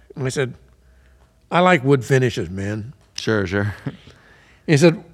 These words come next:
Speaker 1: "Good, because we're coming out with a maple custom,
Speaker 2: Mm.
Speaker 1: and I think you'll love 'em."
Speaker 2: Yeah, me too. I like ma-, uh, wood finishes.
Speaker 1: And I
Speaker 2: best.
Speaker 1: still have that
Speaker 2: <laughs>
Speaker 1: instrument.
Speaker 2: And then what, what is that? Is that just a, like a, a, a, like a lacquer over maple, or is it,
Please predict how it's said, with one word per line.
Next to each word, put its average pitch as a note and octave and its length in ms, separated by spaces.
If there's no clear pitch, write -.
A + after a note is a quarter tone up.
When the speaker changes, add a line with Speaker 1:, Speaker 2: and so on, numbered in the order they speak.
Speaker 1:
"Good, E3 260
because C#3 240
we're C#3+ 100
coming F3 280
out D#3+ 140
with A#2 100
a A#2+ 60
maple E3 320
custom, A#2 520
Speaker 2:
Mm. F2+ 220
Speaker 1:
and B2+ 180
I C3+ 60
think D3 220
you'll A#2+ 120
love A2 220
'em." G2+ 140
Speaker 2:
Yeah, G2 160
me A2 140
too. G2+ 220
I F2+ 80
like F2 180
ma-, D#2+ 120
uh, F2 80
wood F2+ 280
finishes. E2+ 300
Speaker 1:
And C#3+ 160
I D#3+ 60
Speaker 2:
best. F3 100
Speaker 1:
still G3 160
have F#3+ 180
that A#2 140
Speaker 2:
<laughs> G2+ 100
Speaker 1:
instrument. F2+ 320
Speaker 2:
And G#2+ 100
then A#2 180
what, B2+ 280
what B2+ 160
is B2+ 140
that? G#2 120
Is G2 140
that G#2 140
just G2+ 220
a, F2 280
like D#2+ 180
a, D#2 80
a, D2 920
a, C#2+ 200
like D2 180
a D#2 80
lacquer E2+ 400
over F2 200
maple, G2 340
or F#2+ 220
is D#2+ 100
it, D#2+ 120